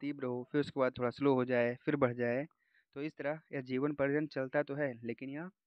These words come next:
एक रेखीय नहीं होता। ऐसा नहीं कि मतलब बिल्कुल एक सेम चलेगा, कहीं ना कहीं इसमें थोड़ा बहुत ऊपर नीचे परिवर्तन होता रहता है। विकास ऊपर नीचे आगे पीछे चलता रहता है, इसमें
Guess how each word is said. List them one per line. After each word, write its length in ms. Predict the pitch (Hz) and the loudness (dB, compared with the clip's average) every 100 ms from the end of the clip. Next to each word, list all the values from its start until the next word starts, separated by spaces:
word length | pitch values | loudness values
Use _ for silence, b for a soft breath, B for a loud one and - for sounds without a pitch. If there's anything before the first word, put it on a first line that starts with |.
| _ _ | _ _
एक 120 | 147 131 | -16 -8
रेखीय 420 | 123 123 170 170 | -6 -4 -2 -2
नहीं 200 | 156 147 | -2 -2
होता। 260 | 120 131 | -4 -4
ऐसा 200 | 127 156 | -6 -6
नहीं 160 | 151 175 | -6 -4
कि 80 | 160 | -4
मतलब 220 | 143 139 - | -4 -4 -8
बिल्कुल 300 | 131 - 139 - | -10 -10 -16 -16
एक 140 | 131 _ _ _ _ - | -18 _ _ _ _ -6
सेम 200 | 151 151 | -6 -4
चलेगा, 360 | 123 117 131 156 _ _ _ | -4 -2 -2 -4 _ _ _
कहीं 120 | 123 127 | -16 -14
ना 80 | |
कहीं 140 | 127 127 | -12 -12
इसमें 160 | 131 123 | -10 -8
थोड़ा 120 | 120 | -6
बहुत 180 | 135 143 | -6 -8
ऊपर 160 | 127 123 | -12 -14
नीचे 200 | 123 127 | -16 -14
परिवर्तन 480 | 120 120 123 175 | -14 -14 -16 -18
होता 280 | 143 117 117 | -12 -6 -4
रहता 300 | 110 107 110 | -4 -10 -18
है। 160 | 110 123 _ _ _ _ _ 127 | -20 -20 _ _ _ _ _ -16
विकास 300 | 131 131 135 | -10 -10 -10
ऊपर 200 | 127 127 | -10 -12
नीचे 240 | 123 139 | -10 -6
आगे 220 | 123 123 | -4 -6
पीछे 220 | 127 - | -8 -10
चलता 280 | 147 117 113 | -6 -2 -2
रहता 240 | 113 113 120 | -2 -4 -8
है, 60 | |
इसमें 340 | 131 139 165 | -10 -8 -10